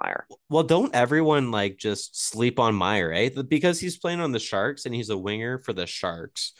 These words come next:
Speaker 1: He's so
Speaker 2: He's
Speaker 1: good,
Speaker 2: on
Speaker 1: man.
Speaker 2: pace for forty-five this year, and he was electric last year. He was so good two years ago. He's only twenty-six, Braden.
Speaker 1: Mm-hmm.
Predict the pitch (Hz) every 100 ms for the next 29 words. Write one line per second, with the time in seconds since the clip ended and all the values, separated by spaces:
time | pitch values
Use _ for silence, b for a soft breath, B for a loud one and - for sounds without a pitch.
0 | B 170 196 - 285 392 - 220 226 -
1 | 190 226 196 185 - 175 - 143 160 147
2 | 104 127 139 123 - 110 92 104 123 -
3 | 233 220 156 - 139 131 123 139 - 139
4 | 113 104 98 101 - 95 87 - 185 208
5 | 175 - - 180 196 190 170 175 170 170
6 | 131 151 160 196 202 - 254 233 269 285
7 | - 233 254 247 - 320 370 - 202 180
8 | 135 104 90 92 _ _ - 123 139